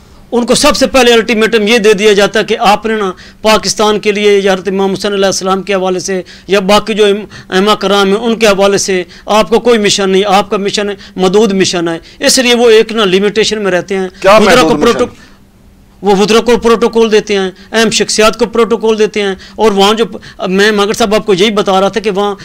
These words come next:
Speaker 1: छ-, चार से पाँच लाख पाकिस्तानी हैं, वहाँ उनको जो इराक की हुकूमत है वहाँ वो,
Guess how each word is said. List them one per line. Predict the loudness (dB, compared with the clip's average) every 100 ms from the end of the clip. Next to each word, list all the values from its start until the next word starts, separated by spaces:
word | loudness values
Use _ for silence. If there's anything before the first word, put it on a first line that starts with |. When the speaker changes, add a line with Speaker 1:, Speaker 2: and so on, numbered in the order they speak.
| -20 -10
Speaker 1:
छ-, | -10 -8 -6
चार | 2 2 2
से | 0
पाँच | 0 0 2
लाख | 2 0 0
पाकिस्तानी | -2 -2 -2 -2 -2
हैं, | -4 -10 -20 -4
वहाँ | 0 2
उनको | 0 0 0 0 -6 -16 -14 0
जो | 2
इराक | 4 4 2
की | 0
हुकूमत | -2 0 0 0 0
है | -2
वहाँ | 0 -2
वो, | -4